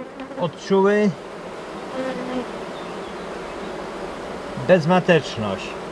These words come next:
No dużo pszczół jest w polu, ale i dużo pszczół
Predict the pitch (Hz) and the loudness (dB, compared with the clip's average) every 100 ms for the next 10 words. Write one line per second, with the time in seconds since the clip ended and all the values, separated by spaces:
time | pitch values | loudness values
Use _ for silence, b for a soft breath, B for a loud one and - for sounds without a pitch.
0 | - - - - 139 196 185 190 - - | -8 -10 -8 0 8 10 10 6 4 -6
1 | - 202 220 214 151 - - - - - | 8 10 10 8 0 -8 -10 -10 -10 -10
2 | - - - - - - - - - - | -8 -8 -10 -10 -8 -8 -8 -8 -8 -8
3 | - - - - - - - 120 143 185 | -8 -8 -8 -8 -8 -8 -6 2 8 8
4 | 208 - - - - - - - - - | 8 4 -6 -8 -12 -12 -10 -10 -10 -10
5 | - - - - - - - - - - | -8 -10 -8 -8 -8 -8 -8 -8 -8 -8
6 | - - - - - - - - - - | -8 -8 -8 -10 -8 -8 -8 -8 -8 -8
7 | - 185 147 110 98 - - - - - | 4 6 6 0 -4 -6 -12 -12 -12 -10
8 | - - - - - - - - - - | -10 -10 -10 -10 -8 -10 -8 -8 -8 -8
9 | - - - - - - - - - - | -8 -10 -10 -10 -10 -8 -8 -8 -10 -10
10 | - - - - - - - - - - | -10 -10 -10 -8 -10 -8 -10 -10 -10 0
11 | 127 160 170 160 185 180 - - 196 214 | 6 8 8 8 8 8 4 8 10 10